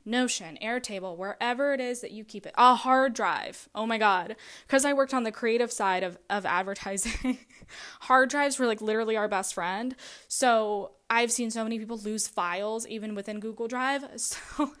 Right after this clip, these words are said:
I save everything to, like, Google Drive, Notion,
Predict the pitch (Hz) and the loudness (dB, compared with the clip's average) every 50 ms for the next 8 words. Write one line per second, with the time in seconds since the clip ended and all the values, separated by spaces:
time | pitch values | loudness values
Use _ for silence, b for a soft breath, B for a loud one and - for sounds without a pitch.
0 | - 269 254 B B B B B B B B B _ _ _ - 226 240 254 269 | -12 -12 -12 B B B B B B B B B _ _ _ 6 6 6 6 4
1 | 240 180 165 - - - - 254 247 240 233 226 220 226 226 240 226 226 220 220 | 0 -4 -6 -4 -2 0 2 2 2 2 0 0 -2 -2 -4 -4 -6 -8 -8 -8
2 | 196 180 180 - 285 311 262 381 285 285 277 254 254 247 247 247 240 233 - - | -8 -8 -4 -2 -2 0 0 -2 -2 0 0 0 0 -2 -2 -4 -6 -8 -10 -8
3 | 208 214 220 247 254 269 254 - - 196 180 175 185 196 214 | -2 0 2 2 2 2 2 -2 -4 -6 -8 -10 -10 -12 -14